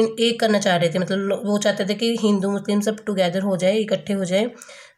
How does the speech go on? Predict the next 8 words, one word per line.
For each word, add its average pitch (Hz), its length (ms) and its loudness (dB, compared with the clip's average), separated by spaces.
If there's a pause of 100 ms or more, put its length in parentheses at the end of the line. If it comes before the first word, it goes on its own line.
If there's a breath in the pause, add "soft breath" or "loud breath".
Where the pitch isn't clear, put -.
The 220 120 2
rebel 208 280 4
proclamation 208 600 0
in 208 260 2
eighteen 226 280 0
fifty-seven 196 520 0
repeatedly 202 640 -4 (480 loud breath)
appealed 208 420 0